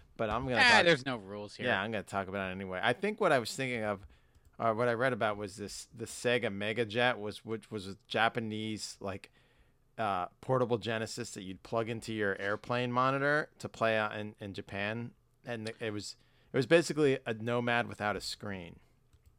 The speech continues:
Speaker 2: I remember, like, reading about those or seeing, like, something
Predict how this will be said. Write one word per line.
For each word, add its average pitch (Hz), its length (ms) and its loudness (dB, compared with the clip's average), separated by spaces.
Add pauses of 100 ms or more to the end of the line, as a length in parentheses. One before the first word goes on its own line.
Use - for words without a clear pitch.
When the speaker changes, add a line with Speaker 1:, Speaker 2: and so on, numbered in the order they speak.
(840)
Speaker 2:
I 202 80 6
remember, 247 720 4 (560)
like, 156 180 -2 (640)
reading 170 680 0
about 165 500 0
those 156 400 2
or 139 100 -6
seeing, 151 500 -4
like, 139 220 -10
something 143 720 -6